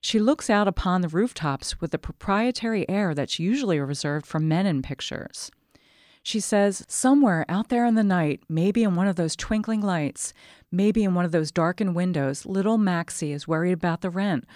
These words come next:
or how he's gonna eat tomorrow. And just think, he doesn't know. He doesn't know that I'm taking care of him, that I'm his good fairy."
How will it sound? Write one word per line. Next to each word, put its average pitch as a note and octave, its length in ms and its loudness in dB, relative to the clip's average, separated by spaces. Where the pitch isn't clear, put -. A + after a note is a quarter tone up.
or - 80 -6
how F#3+ 180 0
he's G3+ 120 0
gonna G#3 260 -2
eat C#4 160 -2
tomorrow. C3+ 580 -6
And F#3 100 2
just A#3+ 260 -2
think, A3+ 240 2
he F#3+ 140 -4
doesn't G#3+ 420 0
know. A3 500 4
He A3+ 160 0
doesn't B3+ 320 0
know G#3+ 180 4
that F3+ 180 -2
I'm A3+ 240 2
taking F#3+ 320 -4
care F#3 300 -2
of E3 100 -6
him, D3 240 -2
that D#3+ 180 -6
I'm G3+ 220 0
his F#3 160 -2
good D3+ 200 -6
fairy." C#3+ 520 -6